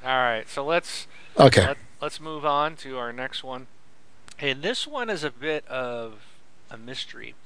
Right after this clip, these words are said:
Speaker 1: because originally, um, there was a, a story that had come out that Microsoft has filed a trademark for a new game called Thrown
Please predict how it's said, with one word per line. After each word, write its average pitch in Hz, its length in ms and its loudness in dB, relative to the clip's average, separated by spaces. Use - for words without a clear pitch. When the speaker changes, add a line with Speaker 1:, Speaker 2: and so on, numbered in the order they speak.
Speaker 1:
because 123 340 -10
originally, 120 840 -8
um, 117 600 -8
there 143 160 -2
was 143 220 -8
a, 143 100 -6
a 135 220 -4
story 151 520 -4
that 147 160 -2
had - 60 -8
come 151 240 -6
out 120 340 -2
that 117 320 -4
Microsoft 131 600 -4
has 127 140 -10
filed 120 280 -2
a 113 60 -8
trademark 135 760 -6
for - 200 -12
a 113 40 -12
new 117 140 -12
game 110 300 -8
called 110 240 -8
Thrown 131 760 -8